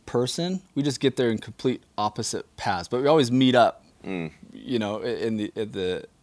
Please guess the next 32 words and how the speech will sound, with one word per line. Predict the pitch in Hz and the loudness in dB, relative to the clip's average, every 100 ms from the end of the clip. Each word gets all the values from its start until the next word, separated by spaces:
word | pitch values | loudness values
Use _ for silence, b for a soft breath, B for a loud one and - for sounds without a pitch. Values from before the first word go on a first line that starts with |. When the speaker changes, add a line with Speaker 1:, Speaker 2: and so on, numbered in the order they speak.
| _ - | _ -14
Speaker 1:
the | 110 107 | -4 0
end | 113 117 | 2 0
of | 98 | 0
it | |
all, | 95 92 | -2 -2
like, | 92 | -2
where, | 95 95 92 - | -2 -2 -4 -8
where | 90 98 | -8 -4
we | 95 90 92 - | -4 -4 -6 -10
are | 98 90 | -10 -6
together. | 90 87 98 | -4 -4 -2
Speaker 2:
Right. | 90 85 - B B B | 0 0 0 B B B
Speaker 1:
Um, | 123 120 110 98 90 92 - b b b b b - | 2 4 4 0 -6 -12 -20 b b b b b 0
you | 135 | 4
know, | 135 | 8
I, | 147 135 160 | 8 8 4
I, | - | 4
I | 156 | 4
don't | 196 | 4
know | |
if | 175 | 2
I | 170 | 4
can | 156 127 | 2 2
think | 151 147 | 0 0
of | |
a | 123 | 0
specific | - 123 - 143 131 - | 0 -2 0 0 -2 -6
time | - - 127 123 110 104 104 | -6 -2 0 0 0 -4 -2
where | 113 110 110 | 0 2 2
it | 101 | 0
was | 107 95 | -4 -2
like | 98 95 92 | -2 -2 -4